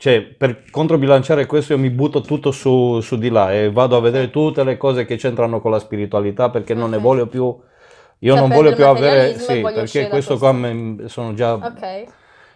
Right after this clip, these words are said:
Speaker 2: No, quello
Speaker 1: vedo,
Speaker 2: sì.
Speaker 1: vedo un po' questa, no? Questa ricerca, e, e io la metto anche comunque sul, sul fatto che abbiamo dentro
Speaker 2: Sì, esatto, volevo dire.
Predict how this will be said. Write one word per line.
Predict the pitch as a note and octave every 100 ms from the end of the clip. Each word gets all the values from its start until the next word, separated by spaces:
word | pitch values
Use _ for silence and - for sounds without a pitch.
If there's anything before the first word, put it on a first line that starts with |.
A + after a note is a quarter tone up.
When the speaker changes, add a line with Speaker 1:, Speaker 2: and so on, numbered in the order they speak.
| -
Speaker 2:
No, | A#2 A#2
quello | B2 A#2
Speaker 1:
vedo, | D#3+ F3 E3+
Speaker 2:
sì. | B2+
Speaker 1:
vedo | E3+
un | E3+
po' | C3+ C3+
questa, | D3 A#2 -
no? | F#2+ A#2
Questa | A2+ C#3 C3+
ricerca, | A#2 G#2+ A2+ F#2 F2+ F2+ E2+ - _
e, | - F#2+ A2
e | -
io | G#2 B2+
la | A#2+
metto | A2 A2
anche | G2+ G2+ G2 E2+
comunque | - F#2+ A2+ A#2
sul, | - G2 F#2+
sul | A2 F#2+
fatto | A2 G#2 F#2+
che | G2+
abbiamo | F#2+ G2+
dentro | F#2 G#2 F#2+ F2+ F#2 F2 F2 F2+ _ _ _
Speaker 2:
Sì, | C4 F3
esatto, | F#3 G3 F#3+ F#3+
volevo | G3 F#3+
dire. | G3 F#3+ - -